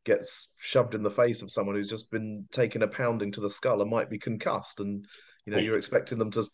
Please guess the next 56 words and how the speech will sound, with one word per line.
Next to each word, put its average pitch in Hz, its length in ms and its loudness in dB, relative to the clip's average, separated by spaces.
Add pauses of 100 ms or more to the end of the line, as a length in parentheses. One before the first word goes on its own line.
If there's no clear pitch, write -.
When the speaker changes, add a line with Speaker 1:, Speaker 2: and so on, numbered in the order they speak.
Speaker 1:
to, 107 240 -4
to 113 100 -2
speak, 113 400 2 (300)
to 117 100 -6
speak 117 340 2
sense 127 460 6
and 104 120 -6
to - 60 -8
be 107 140 -2
diplomatic 131 800 2
and, 120 240 -6 (380)
and 110 120 -2
so 113 240 6
on. 127 100 4
You 127 100 0
know, 117 300 2
we, 123 120 -2 (540)
we - 20 8
expect - 460 4
a 131 60 10
lot 120 200 10
of 104 80 4
our 104 100 8
sports 104 360 0
people 101 300 -2
in 101 60 0
this 104 160 0
age 104 320 4
of 101 220 0 (760)
media 117 320 6
training, 104 540 4
and 107 100 0
when 120 140 4
they 113 140 6
maybe 110 280 2
fall 113 300 -4
a 113 80 2
little 101 140 4
bit 104 180 4
short, 101 400 2
I 101 60 -8
think 101 160 -4
we're 101 80 0
sometimes 101 400 -6
a 95 40 -6
bit 104 200 -2
too, 101 320 -4 (500)
too 110 160 -4
quick - 360 0
to 98 200 -4
sort 107 140 -6
of 98 100 -4
jump 98 240 0
on 101 120 -6
their 92 160 -4
back. - 240 -6